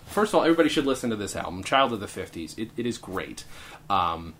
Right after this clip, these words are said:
uh, where can people find your stuff? What, what kind of important dates are coming up?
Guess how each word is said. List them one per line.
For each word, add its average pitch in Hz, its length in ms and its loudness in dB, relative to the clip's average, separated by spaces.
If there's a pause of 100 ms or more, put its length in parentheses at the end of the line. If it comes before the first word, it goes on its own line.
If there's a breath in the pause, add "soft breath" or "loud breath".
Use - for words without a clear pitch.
(540 loud breath)
uh, 98 760 -2
where 135 280 4
can 160 160 2
people 143 240 -2
find 135 260 4
your 131 120 0
stuff? 120 320 -2
What, 117 260 2
what 123 160 0
kind 131 160 -4
of 117 80 -2
important 110 380 -2
dates - 280 -4
are 117 60 -6
coming 113 240 -6
up? 113 140 -6